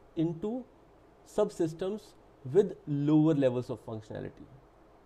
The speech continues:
The top level has major components of the system, have defined major functionality of the system.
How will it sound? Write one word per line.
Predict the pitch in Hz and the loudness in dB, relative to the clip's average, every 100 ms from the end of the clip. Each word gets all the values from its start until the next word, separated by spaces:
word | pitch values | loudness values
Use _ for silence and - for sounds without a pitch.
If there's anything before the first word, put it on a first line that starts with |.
| _ _ _ 135 | _ _ _ -10
The | 127 - _ _ - - 170 | -10 -10 _ _ -20 -4 2
top | 185 196 | 2 2
level | 196 185 220 285 - _ - | -2 0 -2 -4 -10 _ 0
has | 151 156 - 139 | 0 0 -6 -6
major | 135 143 143 190 | 0 0 0 -2
components | 190 180 165 190 190 202 | -2 -4 -2 -4 -4 -6
of | 175 | -6
the | 185 | -6
system, | 196 190 240 311 - - - _ | -6 -6 -6 -6 -8 -18 -20 _
have | - 165 165 156 - - _ 127 | -10 -4 -4 -4 -14 -20 _ -4
defined | 143 156 170 196 226 208 - - _ | -4 0 0 0 -2 -6 -20 -20 _
major | 151 165 175 214 | 2 2 2 0
functionality | 196 160 156 147 139 147 | 0 -2 -2 -2 0 -2
of | 120 | -4
the | 123 | -8
system. | 113 - - | -10 -14 -18